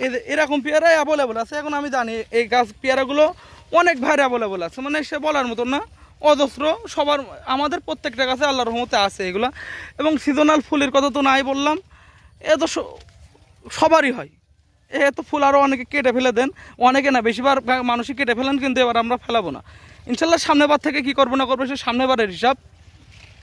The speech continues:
এটাই আর কি। তো আপনারা একটু এদিকে খেয়াল রাখবেন, পেয়ারা তো বেশি রাখবেন না, মানে বেশি রাখবেন না বলতে একটা ডালে, এ, নয়টা পেয়ারা রাখার দরকার নেই, আপনার একটা ডালে তিনটে পেয়ারা থাক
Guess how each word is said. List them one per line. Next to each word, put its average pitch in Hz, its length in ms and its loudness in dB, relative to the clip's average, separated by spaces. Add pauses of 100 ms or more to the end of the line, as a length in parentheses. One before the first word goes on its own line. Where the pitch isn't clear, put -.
(840)
এটাই 277 300 4
আর 262 120 -2
কি। 311 100 -4 (680)
তো 285 60 0 (180)
আপনারা 294 340 2
একটু 302 200 -6
এদিকে 285 300 -4
খেয়াল 285 240 0
রাখবেন, 302 280 -2 (420)
পেয়ারা 269 240 4 (100)
তো 285 140 -2
বেশি 262 220 -4
রাখবেন 254 340 -2
না, 311 60 2 (320)
মানে 247 120 0 (260)
বেশি 240 260 0
রাখবেন 294 260 2
না 302 120 4
বলতে 277 160 0 (100)
একটা 277 220 -4
ডালে, 285 240 6 (580)
এ, 233 80 0 (120)
নয়টা 277 280 6
পেয়ারা 277 260 2
রাখার 277 280 0
দরকার 262 300 0
নেই, 302 100 -2 (260)
আপনার 262 240 -2
একটা 262 180 -2
ডালে 262 220 2
তিনটে 262 240 2
পেয়ারা 233 260 2
থাক 160 120 -4